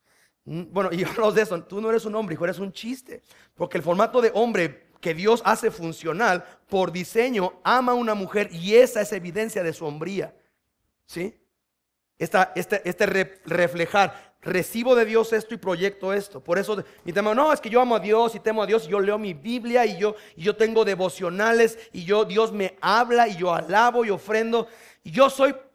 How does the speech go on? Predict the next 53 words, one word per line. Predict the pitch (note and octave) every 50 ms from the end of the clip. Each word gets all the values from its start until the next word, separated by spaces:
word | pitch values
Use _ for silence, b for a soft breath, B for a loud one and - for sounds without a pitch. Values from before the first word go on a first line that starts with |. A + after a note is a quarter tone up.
| _ _
y | - - - C4+ C#4+
pueblo | - - F#3 A#3 C4 D4 D#4 D#4 D4+
de | D4 C#4
Dios". | B3+ B3+ A#3+ A3+ G3+ F#3 -
Ok, | - - - - G#3 F#3+
una | F#3+ A3+ A3+ A3
pregunta, | A3 G#3+ G#3+ G#3+ G#3 -
¿y | F3 E3+
por | - F#3+ E3+
qué | - A3+ A#3
el | B3 C4+ -
que | - A#3
tú | A3+ - A#3 A3+ -
conozcas | - G#3+ G3+ G#3+ G3+ G#3 - G#3+ E3
a | F#3+
Dios | E3+ E3+ E3+ F#3 F3+
no | F3+ F3+
afecta | F3 - F3+ F3 E3 E3+ F3+
el | E3
modo | D#3+ D#3+ E3 E3 F3
en | E3
el | D#3 D3
que | - C#3
tratas | - - D#3+ D#3+ D#3 D#3 E3 D3 -
a | D3
tu | -
esposa? | C#3+ - _ D#3+ D3 - _ _ _ _ _ _ _ _ _ _ _ _ _ _ _ _ _ _ _ _ _ _ _ _ _ _ _ _ _ _ _ _
Porque | _ - E3+ - -
si | - F#3 E3+
conoces | - F3+ F3 - A3+ B3 C#4+ -
a | D4+ C4+
Dios, | G#3 A3+ A3 G#3 G#3 A3 - -
veas | E3+ F#3+ G3 F#3+
la, | G#3 G3 F#3 F#3 -
la, | - D#3 D3 -
la, | - D3+ D3 D3+ -
la, | D#3+ D#3+ D#3+ -
la | - D3+ D#3+ D#3+
imagen | D#3+ E3+ F#3 G3 G3+ G#3+ G3+
de | F#3
Dios | F3 F#3+ F#3
invisible | G3 F3+ E3 - G3 E3+ E3+ E3
que | -
es | F3 F3
Cristo, | - - F#3+ G3+ A3+ A3+ - _ E3 D3+ D#3 - b b b b b b b b
y | E3 E3
ves | G3+ G#3+ G#3
cómo | - A#3+ A#3 G#3+ A3
Cristo | - A3 A#3 - A3
trata | - G#3+ G#3+ G#3+ G#3+
a |
su | G3 - F#3
iglesia, | E3+ E3+ G#3+ A#3 A3+ - E3 D#3 D#3 F3+ -